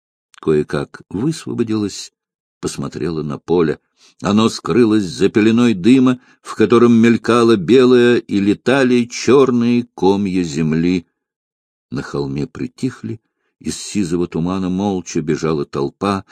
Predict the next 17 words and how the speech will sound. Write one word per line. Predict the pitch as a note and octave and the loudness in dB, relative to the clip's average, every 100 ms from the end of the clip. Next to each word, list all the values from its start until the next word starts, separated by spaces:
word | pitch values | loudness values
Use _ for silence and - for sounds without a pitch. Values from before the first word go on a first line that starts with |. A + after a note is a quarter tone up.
| - - | -20 -8
обтекая | - - B2 A#2+ A2+ A#2 A2+ | -6 -2 -2 0 2 4 4
наблюдательный | A2+ A2 G2+ G#2 A2 A2 A2 G#2+ | 2 2 0 2 2 0 -2 -2
пункт | - A#2 G#2 - | -2 -2 -2 -6
с | - | -4
обеих | F#2+ G#2 A2 | 0 2 0
сторон. | - - G2 G#2+ B2 B2 - _ _ _ _ | -4 -2 2 4 2 0 -4 _ _ _ _
Варя | - E2 G2+ G2 | -6 -2 0 0
увидела | F#2+ G2+ F#2+ G2 | 0 0 0 0
красные | - - G#2 - G2 F#2 | -2 -2 -4 -4 -4 -4
пятна | G2 G2 F2 F#2+ | -2 -2 -2 -4
на | F#2 | -4
гимнастёрках | F2+ F#2 F#2 F2+ - A2 - - - - _ _ _ _ - | -4 -4 -4 -6 0 0 0 -4 -10 -14 _ _ _ _ -12
и | C3+ | -10
вжала | - - - A#2 A2 | -10 -12 -8 -6 -6
голову | G#2+ - F2+ E2 E2 | -6 -4 -2 -4 -8
в | - | -12
плечи. | - D#2 D#2+ - - | -6 -4 -4 -8 -20